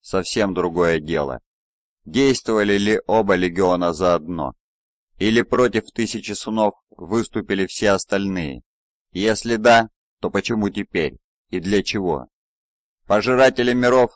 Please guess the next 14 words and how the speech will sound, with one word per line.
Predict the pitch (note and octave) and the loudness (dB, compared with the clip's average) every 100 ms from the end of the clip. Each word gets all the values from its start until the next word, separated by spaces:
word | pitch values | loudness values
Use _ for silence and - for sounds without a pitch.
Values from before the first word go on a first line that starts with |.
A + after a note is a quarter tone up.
| _ | _
стали | - - A2+ A2+ | -8 2 2 2
сдирать | G2 F2 F#2 E2 C#2+ | -2 -2 0 2 0
со | - - F#2+ | -6 -4 -4
своих | - G#2+ G2+ | -2 0 0
жертв | E2+ G#2 F#2 - | 0 0 0 -4
доспехи, | D#2+ D#2 F#2+ - - E2+ - C#2 - _ _ _ _ - | -10 -4 -4 -4 -6 -6 -6 -16 -20 _ _ _ _ -8
и | G2+ | -4
началось | A2 - A#2+ A#2+ A2+ - | -2 -2 0 2 2 -2
настоящее | F#2+ F2+ - G2 F#2+ F#2 - F#2 D#2+ | -4 -4 -2 2 2 0 -2 -2 -2
осквернение | - F2 - F2+ F2 F#2 F2+ F2 E2 | -2 -4 -2 -2 0 0 -2 -2 -4
мертвых | E2+ E2+ D#2+ E2+ E2 - | -2 -4 -4 -4 -8 -8
тел. | - D#2 B1+ - _ _ _ _ _ _ - | -6 -6 -6 -12 _ _ _ _ _ _ -12
Безмятежная | E2 G#2 A#2+ C3+ C#3 C3+ C3 A#2 | -4 -2 0 0 2 2 2 0
тишина | A2+ A#2 - B2 A#2+ A2+ | 0 0 0 0 2 2